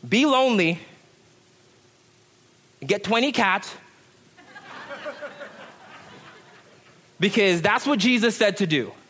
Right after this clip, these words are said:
Follow it. Matthew five thirty-three, "Do not break your oath." <laughs>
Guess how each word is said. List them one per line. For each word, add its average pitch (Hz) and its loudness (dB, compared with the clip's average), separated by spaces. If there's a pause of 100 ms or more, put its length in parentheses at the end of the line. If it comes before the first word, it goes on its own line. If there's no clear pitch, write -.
(840)
Follow 233 4
it. 110 -2 (1120)
Matthew 220 2
five 220 2
thirty-three, 208 0 (880)
"Do 226 2
not 262 2
break 240 2
your 220 2
oath." 170 0 (720)
<laughs> - 0